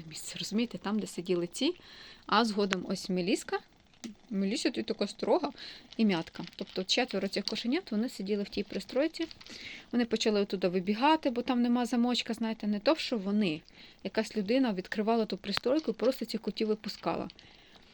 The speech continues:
А вони по всьому центру, розумієте, я ловила Гошу дуже далеко від місця проживання, да, Гоша? Ти дуже походючий котик, ні, щоб сидіти собі на місці. Та він ходив.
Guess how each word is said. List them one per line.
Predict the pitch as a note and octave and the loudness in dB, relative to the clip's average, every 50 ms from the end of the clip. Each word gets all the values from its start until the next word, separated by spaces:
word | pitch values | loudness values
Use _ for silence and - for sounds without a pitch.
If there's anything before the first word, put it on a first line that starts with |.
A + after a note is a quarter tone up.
| - - - - - - - - - - - - | -20 -20 -20 -20 -20 -20 -20 -20 -20 -20 -8 -2
А | - - | 2 2
вони | - G3+ A#3 D4 E4 - | 4 6 6 6 6 6
по | - - A3+ | 4 2 0
всьому | G3+ - - C4+ C4+ C#4 B3+ A#3+ | 0 2 4 6 6 6 6 4
центру, | - B3+ A3 G3+ F#3 - - F#3 | 4 4 2 2 2 0 -6 -6
розумієте, | F3+ F#3 F3+ G3 A#3+ D#4+ - C#4 | -4 0 2 2 2 2 2 2
я | A#3 A#3 A3 | 2 4 4
ловила | G#3 G#3 G3 G#3 G#3+ G3+ F#3 | 4 4 4 6 6 6 6
Гошу | E3+ F3+ A3 D4+ F4+ - - - E3+ | 6 6 6 6 6 4 0 -2 -2
дуже | - F3 A3 C4 - A#3 | -2 -2 -2 0 2 2
далеко | F#3 A3+ G3 G#3 A#3 B3+ C4 - A3 F#3 | 2 4 4 4 4 2 2 0 -2 -2
від | F3 F#3+ - | -2 0 0
місця | G#3 A#3+ A#3+ - G#3+ G3 | 2 0 2 0 -4 -6
проживання, | - G3+ F#3 F#3+ G#3 A3+ G#3 F3 E3+ E3 D3+ | -4 -4 -4 0 2 2 2 2 2 -2 -2
да, | - F#3+ C4 | 0 0 2
Гоша? | C#4 D#4 G#3+ C#4+ - - - F3 - - _ _ - - - - - - | 4 2 2 2 0 -2 -4 -6 -10 -16 _ _ -20 -20 -20 -18 -10 -6
Ти | A3 | -2
дуже | A3+ C#4 C4+ C#4+ C4+ | 0 2 2 2 0
походючий | - A3+ - A#3+ A3 G3+ G#3 - - - - | 0 -2 0 0 0 2 0 0 -2 -2 -4
котик, | - - F3 - - - - | -4 -4 -4 -4 -6 -4 -2
ні, | G#3+ C4 F4 | 0 0 2
щоб | - F#4 - | 0 -2 -2
сидіти | - - G#3 F3+ F3+ F#3+ - F#3+ | -4 -6 -4 -2 -2 -2 -4 -6
собі | - - F#3 D#3+ G3+ | -10 -10 -6 -4 -4
на | F3 F3+ | -2 0
місці. | F3+ F3 E3 - - - - - D3+ - - - - - - - - - - - - - - - - - - - - _ - - - - - - - - - - - - - - | -2 -2 -4 -6 -10 -12 -12 -12 -12 -14 -20 -20 -20 -20 -20 -20 -20 -20 -20 -20 -20 -20 -20 -20 -20 -20 -20 -20 -20 _ -20 -20 -20 -20 -20 -20 -20 -18 -18 -20 -18 -18 -12 -6
Та | - A3+ A3+ | -4 -2 0
він | B3+ E4+ F4+ | 2 0 0
ходив. | - - D#4 B3+ G#3+ G3+ F3+ F3 | 0 -2 -2 0 0 0 -2 -4